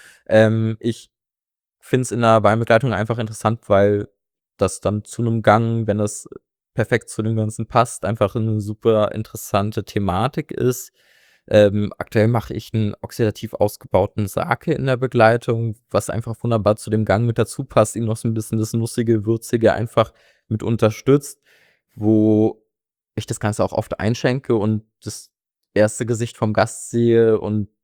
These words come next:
der mich am liebsten fragen würde, ob ich ihm was anderes einschenken kann und ich ihm sag: "Warte kurz auf den Gang und dann sprechen wir noch mal über das Ganze. Wenn's dir nicht gefällt, dann tauschen wir noch." Und ich glaub, es ist nicht häufig vorgekommen, dass ein Gast das Glas dann tauschen wollte. Also,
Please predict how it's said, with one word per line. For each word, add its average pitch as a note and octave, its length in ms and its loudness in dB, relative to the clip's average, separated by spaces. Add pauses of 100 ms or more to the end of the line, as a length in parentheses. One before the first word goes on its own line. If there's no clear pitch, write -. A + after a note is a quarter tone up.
(380)
der G#2 100 4
mich A2 160 -2
am A2 80 0
liebsten A2 220 -6
fragen A2 340 2
würde, A2 320 2
ob - 140 -4
ich - 280 -12 (120)
ihm A2 120 -4
was A2+ 140 0
anderes C3+ 320 0
einschenken G#2+ 540 -2
kann A#2 280 -2
und A2 240 -4
ich - 140 -8
ihm A2 480 -2
sag: - 420 0 (720)
"Warte G#2 220 4
kurz - 240 -2
auf A2 140 0
den A#2+ 80 -2
Gang A#2 300 2
und A2 180 0
dann A2 220 2
sprechen - 300 2
wir B2 60 0
noch C3+ 160 0
mal B2+ 100 2
über A2+ 120 4
das A2 120 -4
Ganze. G#2+ 280 0
Wenn's A2 160 -2
dir A2 80 -4
nicht - 160 -6
gefällt, G#2+ 320 2
dann G2+ 80 -2
tauschen A#2 380 2
wir A2+ 40 -2
noch." G#2+ 180 -4
Und G2+ 320 -6
ich - 200 -14
glaub, - 420 -2 (200)
es - 140 -18
ist - 160 -8
nicht A#2 160 -4
häufig A2+ 260 4
vorgekommen, A2+ 600 0
dass - 520 -4
ein A2 140 -8
Gast - 300 -2
das A#2 120 -8
Glas F#2+ 200 0
dann A#2 100 -4
tauschen G#2 340 0
wollte. E2 340 -4
Also, F2 300 -6